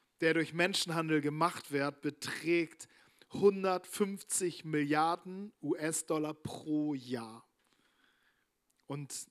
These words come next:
neben Drogen- und Waffenhandeln ist es das lukrativste illegale Geschäft weltweit. In Europa leben zwei Millionen Menschen in,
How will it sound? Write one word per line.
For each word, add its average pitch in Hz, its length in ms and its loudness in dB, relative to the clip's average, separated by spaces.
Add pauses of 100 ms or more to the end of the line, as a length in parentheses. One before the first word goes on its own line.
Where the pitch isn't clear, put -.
(120)
neben 156 440 2
Drogen- 165 500 2
und 143 180 -8
Waffenhandeln 151 640 -4
ist 135 180 -8
es 139 140 -4
das - 380 -4 (120)
lukrativste 160 1120 4 (400)
illegale 151 600 4
Geschäft - 720 -8 (580)
weltweit. 120 760 -4 (1120)
In 151 100 -4
Europa 170 760 4 (500)
leben 156 400 6
zwei 180 380 6
Millionen 165 400 2
Menschen 156 720 -4 (1040)
in, 156 500 -2